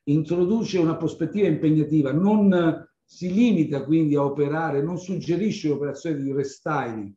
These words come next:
o rinnovo superficiale al fine semmai di incrementare il consenso.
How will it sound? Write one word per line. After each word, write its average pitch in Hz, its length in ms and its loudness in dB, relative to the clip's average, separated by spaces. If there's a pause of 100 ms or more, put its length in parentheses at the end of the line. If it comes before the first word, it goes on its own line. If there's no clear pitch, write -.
(380)
o 143 80 0
rinnovo 170 320 4
superficiale 165 720 0
al 143 100 0
fine 165 260 -2
semmai 147 280 -4
di 147 120 -4
incrementare 147 760 -4
il 135 120 -2
consenso. 107 760 -10